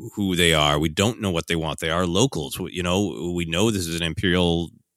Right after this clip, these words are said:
a-, a-, and sometimes Republic story. Was their, you know, was their, their life,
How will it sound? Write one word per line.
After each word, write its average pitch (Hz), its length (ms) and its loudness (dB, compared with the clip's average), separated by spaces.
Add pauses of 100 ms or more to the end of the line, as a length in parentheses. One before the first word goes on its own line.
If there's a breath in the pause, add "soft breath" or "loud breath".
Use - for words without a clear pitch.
a-, 76 180 -6
a-, 82 220 -6
and 90 280 0
sometimes 92 360 0
Republic 90 320 -2
story. 131 320 2
Was 73 260 0
their, 80 360 0 (720 soft breath)
you 113 100 0
know, 98 320 0
was 98 200 0
their, 98 200 6 (300)
their 92 220 0
life, 90 500 0